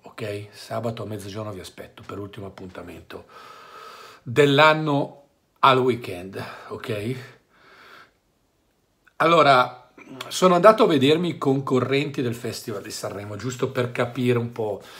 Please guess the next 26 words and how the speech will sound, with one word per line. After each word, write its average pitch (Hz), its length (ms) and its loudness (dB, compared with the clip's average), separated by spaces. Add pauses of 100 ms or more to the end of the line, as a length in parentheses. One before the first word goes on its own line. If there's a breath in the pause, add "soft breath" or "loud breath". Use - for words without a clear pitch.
(120)
Allora, 123 180 2
io 143 120 6
il 185 60 4
Festival 151 300 4
di 120 80 -4
Sanremo 147 240 0
non 123 160 0
lo 117 120 0
guardo, 127 320 2
non 147 380 0
perché 123 540 0
da 110 160 -2
anni 110 180 -4
non 107 140 -10
guardo 101 260 -8
più 104 140 -14
televisione, 95 540 -12
ormai 104 180 -12
sono 98 220 -14
anni 101 200 -14
che 98 80 -14
non 92 140 -14
guardo 95 260 -14
più - 140 -18
la 92 80 -12
televisione. 95 720 -10